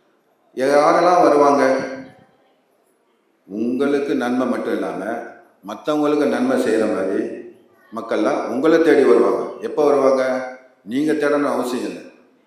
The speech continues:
நீங்க ஒழுங்கா பாடம் செஞ்சு மனசை வந்து, "மனமது செம்மையானால் மந்திரம் ஜெபிக்க வேண்டும்." அகத்தியர் சொன்ன மாதிரி நம்ம மனசை நம்ம சுத்தமான மாதிரி ஐயாவும் நல்லா புரிய வச்சாங்க. இது கொஞ்ச நேரத்துக்கு முன்னால மனசை பத்தி வெள்ளையா இருக்கணும்னு சொன்னாங்க. அந்த மாதிரி செஞ்சோம்னா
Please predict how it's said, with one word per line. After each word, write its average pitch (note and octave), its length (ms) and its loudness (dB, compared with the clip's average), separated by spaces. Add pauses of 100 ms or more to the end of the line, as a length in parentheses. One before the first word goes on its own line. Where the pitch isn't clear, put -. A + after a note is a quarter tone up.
(220)
நீங்க A#2 340 -6
ஒழுங்கா A#2 400 0
பாடம் A2 260 -4
செஞ்சு F2 480 -16 (280)
மனசை B2 300 -6
வந்து, A#2+ 300 -8 (100)
"மனமது B2+ 520 -4
செம்மையானால் A#2 760 -8
மந்திரம் A2 420 -6
ஜெபிக்க G#2+ 260 -6
வேண்டும்." F#2 200 -12
அகத்தியர் A2 420 -10
சொன்ன G2 160 -14
மாதிரி G#2+ 240 -16 (360)
நம்ம A2+ 360 -6
மனசை - 160 -8
நம்ம B2+ 220 -4
சுத்தமான A#2+ 420 -8
மாதிரி A2 260 -8
ஐயாவும் A2+ 200 -6
நல்லா A2 220 -2 (340)
புரிய A#2+ 220 2
வச்சாங்க. G#2+ 360 -4
இது G#2 200 -8
கொஞ்ச G#2 180 -12
நேரத்துக்கு G#2+ 340 -10
முன்னால G#2 140 -12
மனசை F#2+ 440 -16
பத்தி F#2+ 300 -14 (500)
வெள்ளையா B2 300 -2
இருக்கணும்னு A2+ 500 -4
சொன்னாங்க. F#2 360 -20
அந்த G2+ 180 -12
மாதிரி C3 220 -4
செஞ்சோம்னா A2+ 480 -12